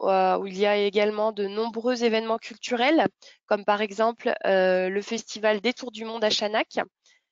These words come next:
qui accueille de nombreux artistes des quatre coins de, du monde. Ou encore quarante-huitième de rue, euh, qui se déroule début juillet à Mende et qui regroupe, euh, de, de nombreuses troupes de théâtre, musiciens ou encore acrobates,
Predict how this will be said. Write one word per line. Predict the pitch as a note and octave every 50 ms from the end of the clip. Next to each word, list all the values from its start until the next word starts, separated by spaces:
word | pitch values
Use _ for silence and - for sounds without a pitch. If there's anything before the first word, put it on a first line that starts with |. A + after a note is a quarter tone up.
| _ _ _
qui | - A#3
accueille | G#3 G#3 - - A3+ A#3 G3+
de | G3+ G3+
nombreux | G#3 A3+ A#3 A3 A3+ B3 A#3+ A#3+
artistes | A#3+ A#3+ - - - B3+ - - - -
des | F#3+ F3+ E3+ E3+
quatre | - - F3+ - - - G3+
coins | _ - G3 G3 G3+
de, | F#3 F3+ E3+ E3 D#3+ D#3+ D#3+
du | E3 E3+ E3+
monde. | D#3 E3+ C#4 C4+ F3+ - _ _ _ _ _ _ _ _ _ _ _ _ _ _ _ _ _ _ -
Ou | G#3 G#3
encore | G3+ G3 - - G#3 A3+ A#3+ B3 A#3+ G#3 -
quarante-huitième | A#3 A3+ A#3 B3 - - - - C4 A#3+ A3+
de | G#3+ G#3+
rue, | G3 F#3 G3+ A3+ C4 C#4 C4+
euh, | G#3+ F#3 F3+
qui | F#3 - -
se | - -
déroule | F3+ F#3 F3+ G3 F#3+
début | F3 G3 G3+ F#3+ A#3
juillet | A#3 A3+ A#3 A3+ A3+ A#3 C4+ E4 _ - - - - - - -
à | F#3+ G3
Mende | G#3 A3 B3+ D4+ D#4+ F4+ -
et | - A3+ A3
qui | - - B3+
regroupe, | A#3 A3+ A#3 G#3+ F#3+ G3+ A3 C#4 D4+ _ - E4+ D#4+ - - - - - - - - - -
euh, | G3+ G3+ G3 F#3+ F#3+ F#3+ F#3 F#3 F#3 F3+
de, | F3 G3+ G#3 G#3 G3+ G3+ G3+ G3 G3 G3 F#3+ F#3+ F3+
de | F3 G3+ G#3
nombreuses | G#3+ A3+ B3 B3+ G#3 A3+ A3 B3+ C4 B3+ A#3 -
troupes | - - C4+ B3 G#3
de | A#3+ B3
théâtre, | - - - A3+ G#3 G#3 G#3+ A#3 - - - A3+
musiciens | A#3+ B3+ A3+ A3+ A3+ A3 - - - A3+ A#3 B3+ C#4 C#4+ - -
ou | - G#3+ G#3
encore | G#3 - - B3+ -
acrobates, | - A#3+ - - - - A#3 F#3 F3+ G3+ - - -